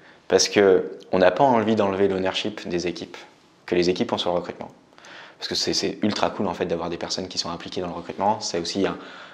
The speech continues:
un très beau signal de l'engagement de l'équipe de manière générale sur le projet global de la boîte et sur l'envie de faire avancer la boîte. Euh, et deux, on pense que les meilleures personnes pour recruter, s'il y avait une seule personne qui faisait le recrutement, la meilleure personne pour recruter, c'est la personne qui fait le travail.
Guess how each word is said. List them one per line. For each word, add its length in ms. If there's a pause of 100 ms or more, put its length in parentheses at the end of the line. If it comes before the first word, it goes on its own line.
(160)
un 120
très 180
beau 120
signal 320
de 60
l'engagement 380
de 60
l'équipe 400
de 60
manière 240
générale 280
sur 120
le 60
projet 240
global 280
de 60
la 120
boîte 240
et 60
sur 160
l'envie 300
de 40
faire 180
avancer 280
la 80
boîte. 240 (800)
Euh, 260 (100)
et 80
deux, 480
on 140
pense 500
que 100
les 140
meilleures 340
personnes 380
pour 160
recruter, 500
s'il 180
y 40
avait 160
une 120
seule 240
personne 360
qui 120
faisait 120
le 60
recrutement, 360
la 80
meilleure 220
personne 240
pour 100
recruter, 340
c'est 100
la 60
personne 260
qui 100
fait 100
le 60
travail. 260